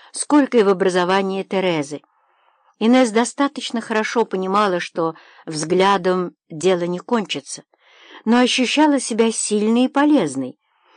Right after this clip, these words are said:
от того, что приведет это существо, очевидно представляющее собой какую-то научную загадку, человеку, который сможет ее разгадать. Этого она Терезе не сказала, и та понимала, что ее обманывают,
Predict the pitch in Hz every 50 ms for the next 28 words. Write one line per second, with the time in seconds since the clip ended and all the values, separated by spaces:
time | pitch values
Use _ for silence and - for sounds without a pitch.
0 | _ _ - 165 175 - - 175 180 190 185 - - 196 185 190 175 180 190 185
1 | 175 202 202 190 - - 185 170 170 165 - - 170 - - 185 - - - 196
2 | 196 240 262 220 - - - _ _ _ - - - 175 175 - - 208 202 185
3 | 180 180 160 180 - - - 202 190 196 196 190 175 165 165 - - - 175 165
4 | - 180 170 170 180 170 - - 190 - 220 208 180 156 180 170 175 175 180 170
5 | - - - 175 175 175 165 180 175 175 185 180 175 - - 170 156 - - 175
6 | 165 170 185 226 262 262 - 165 135 - _ _ _ _ _ _ _ _ _ _
7 | _ _ - 185 - 285 285 285 269 233 - 247 240 247 240 226 226 226 220 214
8 | 208 220 226 214 214 196 202 208 208 220 196 185 156 139 - - - - _ _
9 | _ _ _ _ _ _ _ _ _ _ _ _ _ - 262 330 311 311 294 247
10 | 254 247 240 240 233 226 - 202 196 208 208 208 190 196 190 196 202 - - -
11 | 202 196 175 170 160 151 147 143 147 151 151 151 _ _ _ _ _ _ _ _
12 | _ _ _ - 196 - - 240 262 269 - 294 294 302 277 220 196 190 185 180
13 | 185 - - - 190 196 202 220 226 214 180 180 175 170 170 170 170 160 160 165
14 | 160 165 - _